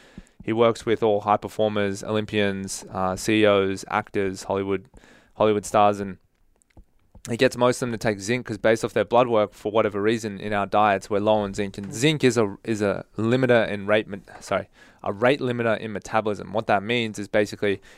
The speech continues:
if you don't have sufficient zinc, you won't have your metabolism firing as fast as possible. And you want a fast metabolism because that way you can eat as much calories as possible and burn most of them off. So if you're low in zinc, it's a great way,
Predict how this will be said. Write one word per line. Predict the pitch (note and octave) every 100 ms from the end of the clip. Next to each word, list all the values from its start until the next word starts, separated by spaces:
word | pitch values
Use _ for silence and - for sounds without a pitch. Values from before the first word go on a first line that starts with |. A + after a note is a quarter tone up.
| -
if | -
you |
don't | G2 C3
have | C#3 A#2+
sufficient | - B2 A2+ G2+
zinc, | A2 A2 G2 - - - _ _ _
you | A2 G#2
won't | A2+ A2+
have | G#2+ A2 G2 -
your | - G#2+ G2 F#2+
metabolism | G2 G#2+ A2 A2 G#2 G2+
firing | - G#2 G#2
as | F#2+
fast | G2 F#2
as | G2
possible. | - B2 - G#2
And |
you | A2+
want | B2+ D3
a |
fast | B2+ B2+ A2+
metabolism | A2 G2+ D#3+ E3+ A#2+ A2+
because | G#2+ - G#2+ G2
that | G2
way | G2+
you | G2+ F#2+
can | G2
eat | E2+ G2
as |
much | F#2 F#2 -
calories | G#2 G2 F#2+
as | F#2+
possible | - D3 C#3+ C#3 C3
and | G#2+
burn | G#2 G2+
most | G2 G2
of | -
them | F#2+
off. | - G2+ - - - - - _
So | - A#2 G2+ G2 -
if | G#2+ -
you're | G#2
low | G#2 C3 C#3
in | B2
zinc, | A#2 C3 A#2 -
it's | A2 -
a |
great | F2 A#2+ A2+
way, | A2 G#2+